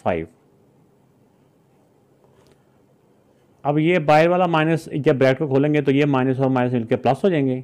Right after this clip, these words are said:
प्लस नाइन। और इसमें मज़ीद सॉल्व करने की ज़रूरत नहीं है, जब इस सारे को ज़ीरो से मल्टीप्लाई करेंगे तो ये ज़ीरो हो जाएगा।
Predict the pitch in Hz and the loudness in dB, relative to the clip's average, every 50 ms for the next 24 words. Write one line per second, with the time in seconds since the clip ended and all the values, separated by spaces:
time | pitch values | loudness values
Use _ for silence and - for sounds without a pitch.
0 | - _ _ - 139 147 - 185 175 165 160 160 160 160 - _ _ _ _ _ | -14 _ _ -4 -4 -2 -2 -2 0 0 0 -2 -4 -8 -12 _ _ _ _ _
1 | _ _ _ _ _ _ _ _ _ 139 151 143 - 180 185 185 185 180 165 143 | _ _ _ _ _ _ _ _ _ -2 -2 -2 -2 -4 -2 -2 0 0 0 0
2 | 123 127 143 143 - 165 151 147 151 147 156 151 151 151 143 156 147 123 120 131 | 2 2 0 2 2 4 4 4 4 2 2 0 0 -2 -2 0 0 2 2 2
3 | 139 143 147 160 160 147 151 147 143 147 143 - 135 120 123 131 135 147 143 120 | 2 2 0 -2 -2 0 0 2 2 0 0 2 2 2 4 4 4 2 2 2
4 | 117 110 110 123 120 - 131 123 117 110 123 123 120 135 131 131 131 131 127 127 | 2 2 2 0 0 0 0 0 0 0 -2 -2 0 0 0 0 0 -2 -2 0
5 | 131 131 131 139 135 - 160 156 156 151 123 117 107 104 104 101 87 87 92 87 | 0 0 0 0 0 0 -2 0 0 0 0 0 2 4 4 4 2 2 0 -2
6 | 87 87 85 - | -2 -4 -6 -6